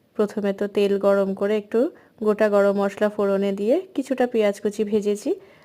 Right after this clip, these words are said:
আর বাটা মশলার মধ্যে রয়েছে, বাটা মশলার মধ্যে আছে হচ্ছে পেঁয়াজ, টমেটো, রসুন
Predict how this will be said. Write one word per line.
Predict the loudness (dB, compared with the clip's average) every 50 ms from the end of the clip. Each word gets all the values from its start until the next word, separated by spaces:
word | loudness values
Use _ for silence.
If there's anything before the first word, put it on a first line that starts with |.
| _ -4
আর | 0 0 2 2
বাটা | 4 2 2 2 0 0
মশলার | 0 0 0 0 2 4 6 6 8 8 8
মধ্যে | 8 6 4 4 4
রয়েছে, | 4 6 6 4 4 2 0 -2 0 -2 -2 -4 -10 -20 _ _ _ _ _ _ _ _ _ _ _ -20 _ -20 -20 -16 -6 -2
বাটা | 0 0 2 2 0 0
মশলার | 0 -2 -4 -4 -4 -2 -2 0
মধ্যে | -2 -2 -4 -4 -4 -2
আছে | -2 -2 -2 -4 -4 -4 -4
হচ্ছে | -4 -4 -6 -2 -2 -2 0
পেঁয়াজ, | 0 0 2 2 2 2 2 0 -2 -6 -6 -4
টমেটো, | -4 -4 -4 -6 -8 -8 -6 -6 -6 -8 -10 -20 -20 -20 -20 -20 -20 -20 _ _ _ _ -20 -20 -20 -20 -16 -10
রসুন | -4 -2 0 0 0 -2 -2 -4 -4 -4